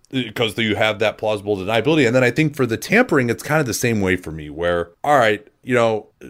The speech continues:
we're never gonna completely eliminate tampering. Like, it's just not gonna be possible. Okay, you, you allow it to be legal a few days earlier, then, okay, then th-, they'll go earlier and earlier, right?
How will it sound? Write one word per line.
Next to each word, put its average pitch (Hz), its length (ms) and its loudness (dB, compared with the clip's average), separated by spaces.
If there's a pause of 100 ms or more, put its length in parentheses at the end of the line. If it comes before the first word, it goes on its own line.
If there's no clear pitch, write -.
(120)
we're 147 180 -2
never 147 280 2
gonna 113 220 -2
completely 90 440 -4
eliminate 78 360 -8
tampering. 85 300 -10
Like, 104 80 2
it's 104 120 -2
just 135 200 -2
not 120 240 2
gonna 110 80 -10
be 95 80 -4
possible. 85 340 -4
Okay, 107 220 2
you, 104 300 2 (160)
you 110 160 -2
allow 127 260 2
it 127 100 -2
to - 80 -18
be 123 180 -2
legal 135 420 4
a 117 80 -2
few 139 140 -4
days 127 280 0
earlier, 143 600 2 (120)
then, 135 220 2
okay, 127 220 0
then 120 320 -4 (100)
th-, 123 240 -6
they'll 123 200 0
go 127 220 6
earlier 127 380 6
and 113 100 2
earlier, 90 340 0
right? 92 320 -2